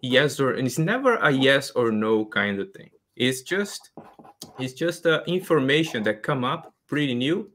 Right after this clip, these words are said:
that we, we together as a community need to digest together. So the fact that I brought in the video was that, yes, acidic environment apparently have implications with one family of honeybee viruses, Iflaviridae,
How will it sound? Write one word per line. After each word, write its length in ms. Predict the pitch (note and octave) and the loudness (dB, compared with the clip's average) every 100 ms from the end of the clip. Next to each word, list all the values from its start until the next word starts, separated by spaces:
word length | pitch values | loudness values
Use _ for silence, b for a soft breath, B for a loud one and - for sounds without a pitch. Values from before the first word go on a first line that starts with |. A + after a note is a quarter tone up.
| - | 2
that 120 | C3+ | 2
we, 220 | C3+ - - | 2 -6 -6
we 260 | C#3+ E3 | -2 -2
together 500 | B2 A#2 A2+ D3 C#3+ | -2 0 4 4 6
as 140 | B2 A#2 | 4 4
a 80 | A2+ | -2
community 540 | A2+ A#2 F3 D3 A2+ | -4 -4 -4 -4 -4
need 240 | A#2+ B2+ | -2 -4
to 120 | B2+ A2+ | -6 -4
digest 600 | G#2+ G2 F#2+ G2 - - | -2 -2 0 -2 -4 -10
together. 420 | G2 C3 G2+ - B B B B B | -4 -2 -2 -10 B B B B B
So 380 | - B2+ C3 C3 | -2 0 0 -2
the 100 | C3 | -4
fact 460 | C3+ - F#3+ B3 - | -4 0 0 0 0
that 160 | G3 | 0
I 80 | D#3+ | 2
brought 420 | C3 C3 C3+ D#3+ | 0 0 0 0
in 80 | C#3 | -2
the 100 | B2 | -2
video 520 | G#2+ A#2 D#3 G3 G3 G3 | -2 -2 -2 -2 -2 -4
was 540 | A#2 B2 B2 B2+ - - _ _ | 0 0 0 -6 -18 -20 _ _
that, 260 | A#2 G#2+ - | 2 2 0
yes, 400 | C#3 E3 - - - | 2 2 2 -4 -6
acidic 480 | C3 - D#3+ D#3+ D#3+ | -6 -2 0 0 -2
environment 640 | D3+ B2+ C3+ D#3 E3 E3 - _ _ - | -4 -2 -2 0 -4 -6 -10 _ _ -12
apparently 500 | - C#3+ C#3+ C#3+ C3+ | -4 -2 -2 -4 0
have 380 | C3+ C3+ C3 - | 2 2 0 -6
implications 840 | C3 B2+ B2 A#2 A#2+ A#2 A2+ A2+ | -8 -8 -4 -2 -2 -4 -8 -4
with 180 | A2+ G#2+ - _ _ | -2 -2 -6 _ _
one 380 | - A2+ B2 C4+ | -14 -2 0 0
family 580 | - D#3 C3 G#2+ G2 G2 | 2 0 2 0 -2 -4
of 160 | A2 G#2 | -4 -4
honeybee 380 | - A2 G#2 F#2+ | -2 -2 -2 -2
viruses, 540 | G2 G2 F2+ - - - | 0 0 -2 -8 -12 -10
Iflaviridae, 840 | A2+ - A2 G2+ G#2 B2+ G#2+ G2 | -8 -4 -4 -2 -2 -2 -4 -8